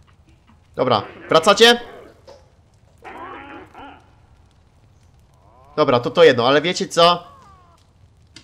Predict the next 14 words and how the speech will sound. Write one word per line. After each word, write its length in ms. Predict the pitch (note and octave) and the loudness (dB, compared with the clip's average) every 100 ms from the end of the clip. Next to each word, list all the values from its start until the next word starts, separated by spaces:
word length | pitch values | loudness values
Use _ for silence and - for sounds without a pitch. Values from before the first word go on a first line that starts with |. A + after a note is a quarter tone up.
| _ _ _ _ | _ _ _ _
Ja 120 | D#3+ B3 | 2 6
generalnie 520 | C#4 C4 B3+ B3 A#3+ | 6 6 6 6 6
zrobię 240 | A#3 A3+ | 6 6
taki 240 | A3 - B2 | 4 -2 -4
myk. 240 | G2+ - _ | -4 -8 _
Zapiszę 400 | - B3 C4 A#3+ | 2 2 4 2
grę 140 | G3 A3 | 4 4
i 80 | G3+ | 2
zakończę 340 | G3 G3 F#3+ | 0 -2 0
ten 180 | F3 D3 | -2 -4
odcinek 320 | C#3+ C#3+ A#2 | -6 -4 -2
już 100 | A#2+ | -4
w 60 | - | -4
końcu. 360 | A2+ G#2 G2 | -6 -6 -12